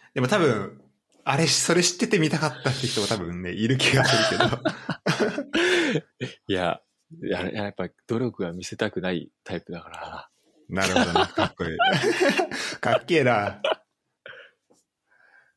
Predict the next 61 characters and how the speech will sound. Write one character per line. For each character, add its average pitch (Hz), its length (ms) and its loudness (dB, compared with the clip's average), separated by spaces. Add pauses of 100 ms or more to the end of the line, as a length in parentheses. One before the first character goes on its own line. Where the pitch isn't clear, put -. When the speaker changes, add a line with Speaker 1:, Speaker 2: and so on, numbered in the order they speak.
(380)
Speaker 1:
い - 20 -6
や、 113 160 2
そ 123 120 0
う、 117 40 2
で 113 80 0
も 113 180 -2
ね、 117 100 -2
俺 127 160 2
も 151 100 0
行 143 80 -2
き - 60 -10
た 196 80 -2
か 190 80 0
っ - 80 -12
た 147 120 2
ん 123 40 2
だ 110 80 0
よ 107 40 -2
ね、 107 60 -4
そ 104 160 -8
こ 95 140 -6
は。 90 200 -6 (920)
Speaker 2:
ね。 110 340 2
Speaker 1:
ち 139 40 2
ょ 127 40 -2
っ 135 60 -10
と 110 120 -2
ね、 95 140 -2
た-、 92 240 -10 (240)
Speaker 2:
ま 110 380 -2
あ、 104 60 -2
Speaker 1:
あ - 20 -4
の、 95 80 -6
Speaker 2:
こ 98 100 -2
の 117 160 2
時-、 113 140 -6
ご 117 160 -4
時 120 80 -2
世 120 180 -2
だ 113 160 -4
か 110 60 -2
ら - 0 -
ね。 107 40 -4
Speaker 1:
お 95 60 -6
誘 - 0 -
い - 0 -
い - 20 -8
た - 0 -
だ - 0 -
き - 20 -8
た 107 40 -8
か 113 60 -8
ら。 127 160 -10 (720)
う - 20 -10
ん。 98 40 -10
Speaker 2:
う 95 40 -10
ん 87 600 -12
う 87 60 -16
ん 87 120 -16 (100)
う - 20 -18
ん。 - 120 -18